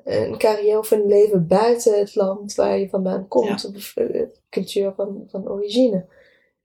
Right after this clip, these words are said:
Speaker 1: En wat doe je dan? Ga je terug, waar je eigenlijk bent begonnen, maar waar je eigenlijk nu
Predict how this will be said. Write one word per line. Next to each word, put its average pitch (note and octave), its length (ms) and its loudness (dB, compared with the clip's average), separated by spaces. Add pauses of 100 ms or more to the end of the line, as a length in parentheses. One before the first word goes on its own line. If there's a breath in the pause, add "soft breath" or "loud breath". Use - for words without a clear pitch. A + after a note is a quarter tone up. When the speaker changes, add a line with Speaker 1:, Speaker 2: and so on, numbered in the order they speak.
(1040)
Speaker 1:
En G#3 160 -2
wat G3+ 180 2
doe F#4+ 180 4
je - 60 -6
dan? F#3 420 -4 (1120)
Ga - 180 -2
je F#3 120 2
terug, - 540 0 (360)
waar G#3+ 280 2
je A3 100 6
eigenlijk G#3 600 -4
bent G3+ 220 -2
begonnen, G#3 400 0
maar G3 140 2
waar G3+ 140 4
je G3+ 220 2
eigenlijk G#3 400 -12
nu G#3+ 500 0